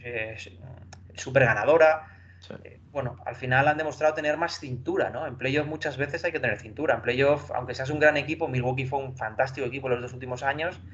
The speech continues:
Speaker 2: Sí.
Speaker 1: pero su problema fue que cuando se les planteó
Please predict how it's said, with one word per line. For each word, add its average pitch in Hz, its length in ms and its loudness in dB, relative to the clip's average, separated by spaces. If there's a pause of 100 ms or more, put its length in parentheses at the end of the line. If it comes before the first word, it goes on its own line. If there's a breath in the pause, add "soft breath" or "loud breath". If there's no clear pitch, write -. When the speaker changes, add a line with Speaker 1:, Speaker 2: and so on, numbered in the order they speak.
(120 loud breath)
Speaker 2:
Sí. - 120 -10 (280)
Speaker 1:
pero 131 180 4
su 117 140 -6
problema 127 300 2
fue 139 180 0
que 160 120 0
cuando 123 300 2
se 120 160 -8
les 110 100 -8
planteó 127 720 4